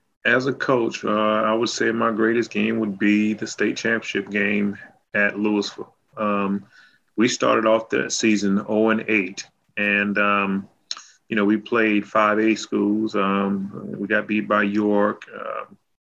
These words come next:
Lancaster was four or five A that year. Um, we played, uh, Northwestern, Rock Hill High, um, and they were all close games.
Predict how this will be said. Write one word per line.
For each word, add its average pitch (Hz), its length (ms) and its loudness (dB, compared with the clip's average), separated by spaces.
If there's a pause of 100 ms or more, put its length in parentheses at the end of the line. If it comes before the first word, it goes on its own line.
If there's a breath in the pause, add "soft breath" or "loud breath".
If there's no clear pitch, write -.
(100)
Lancaster 107 540 0
was 104 260 0
four 104 360 0
or 101 40 -2
five 104 380 -2
A 101 140 2
that 104 220 -2
year. 104 680 -2 (600)
Um, 98 480 -2
we 98 120 2
played, 98 520 0
uh, 98 340 0
Northwestern, 101 880 -2
Rock 98 340 0
Hill 104 260 -2
High, 98 540 0 (380)
um, 98 600 0
and 104 360 -2
they 107 120 2
were 101 160 2
all 110 140 6
close 104 380 -6
games. 98 580 -4